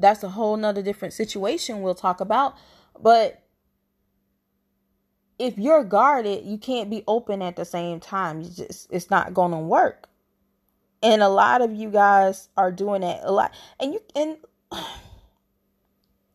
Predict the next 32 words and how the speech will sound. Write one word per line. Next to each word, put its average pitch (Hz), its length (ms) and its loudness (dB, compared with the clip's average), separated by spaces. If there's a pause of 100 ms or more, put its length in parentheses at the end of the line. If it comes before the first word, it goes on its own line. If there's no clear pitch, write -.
(520)
you 277 80 0
gotta 339 220 8
stop 269 280 4
jumping 240 320 -4
from 220 180 -4
relationship 208 460 -6
to 185 60 -12
s-, - 160 -18 (100)
relationship. 180 680 -6 (520)
Men 294 320 2
do 254 160 -2
this 214 180 -2
a 202 80 2
lot. 180 240 4
I 202 140 0
know, 220 420 -2 (640)
and 196 100 -6
ladies, 202 380 0
you, 185 80 -12 (800)
write 156 320 0
some 220 160 -6
notes 214 240 -2
on 208 80 -4
this 185 220 -8
one. 165 180 -12 (1120)
The 202 100 2
way 262 220 6
men 220 360 -4
get 220 140 -2
over 220 260 0
relationships 208 640 -6
is 180 200 -10